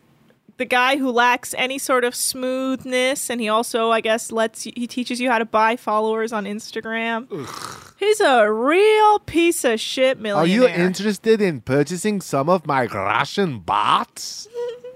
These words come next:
Speaker 1: Yeah. They're all industry women.
Speaker 2: Mm-hmm.
Speaker 1: Yeah.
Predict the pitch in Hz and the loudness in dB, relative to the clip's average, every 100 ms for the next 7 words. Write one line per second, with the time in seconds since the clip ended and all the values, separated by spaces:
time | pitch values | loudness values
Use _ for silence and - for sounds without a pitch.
0 | 453 508 _ _ _ - - - - - | -20 -20 _ _ _ -20 -20 -20 -6 0
1 | - - _ _ _ _ _ _ 302 277 | 0 -2 _ _ _ _ _ _ 2 4
2 | 294 - - 262 285 269 254 - 233 190 | 4 2 -4 -4 -2 -4 -4 -8 -8 -8
3 | 185 175 101 - 254 131 120 120 113 104 | -8 -8 -12 -14 -16 -16 -14 -14 -16 -18
4 | _ _ - 359 | _ _ -2 0